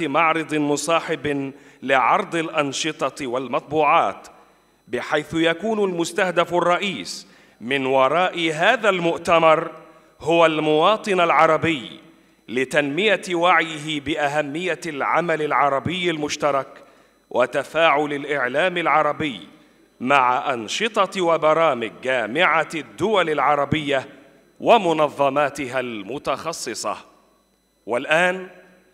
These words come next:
فإن خير ما نبدأ به فعاليات هذا المؤتمر آيات من الذكر الحكيم، يتلوها علينا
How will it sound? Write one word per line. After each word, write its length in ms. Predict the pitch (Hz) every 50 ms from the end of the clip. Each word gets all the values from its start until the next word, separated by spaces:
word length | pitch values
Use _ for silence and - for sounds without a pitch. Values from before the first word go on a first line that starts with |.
| _ _ _ _ _ _ _ _
فإن 380 | - 98 107 151 175 185 185 185
خير 380 | - 226 240 247 226 220 214
ما 240 | 202 196 196 190 190
نبدأ 440 | 190 202 196 151 160 190 170 185 185
به 400 | 165 190 185 139 123 113 104 85
فعاليات 760 | - - 123 123 123 139 143 139 147 156 165 190 196 190 196
هذا 460 | 196 170 147 151 165 208 226 196 214 196
المؤتمر 680 | 190 180 175 165 - - 160 143 131 120 110 95 - - - _ _ _ _ _ _ _ _ _ _ _ _ _ - 160
آيات 760 | 156 156 147 135 117 107 110 135 175 214 202 190 196 -
من 360 | 196 180 175 160 165 165 160 160
الذكر 460 | 147 135 110 156 175 - 160 160 160
الحكيم، 600 | 147 - - 170 156 - 202 190 151 117 92 80 65 55 - _ _ _ _ _ _ _ _ _ _ _ _ _ _ -
يتلوها 560 | 110 117 117 117 - 131 160 170 156 147 147
علينا 760 | 147 143 147 147 160 190 208 185 175 170 165 165 160 160 151